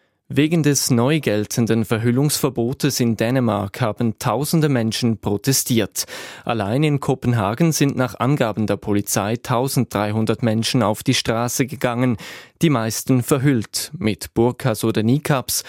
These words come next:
Masken oder Schals. Das Verhüllungsverbot war vom Parlament im Mai beschlossen worden. Verboten sind neben der Ganzkörperverhüllung auch Sturmhauben, Masken und falsche Bärte.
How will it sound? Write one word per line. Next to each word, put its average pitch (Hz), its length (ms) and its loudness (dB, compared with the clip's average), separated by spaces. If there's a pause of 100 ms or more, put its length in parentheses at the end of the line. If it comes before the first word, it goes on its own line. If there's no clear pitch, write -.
(200)
Masken 104 560 -2
oder 107 320 -2
Schals. - 680 -4 (240)
Das 92 220 -4
Verhüllungsverbot 127 920 0 (300)
war 123 180 0
vom 127 240 -2
Parlament 117 560 0
im 120 180 2
Mai 117 340 2
beschlossen 101 560 0
worden. 107 520 0 (420)
Verboten 131 600 0
sind 135 340 0
neben 113 260 2
der 104 140 0
Ganzkörperverhüllung 131 1200 2 (260)
auch 127 260 -2
Sturmhauben, 139 960 2
Masken 117 600 -2
und 131 260 0
falsche 98 440 -2
Bärte. 107 640 0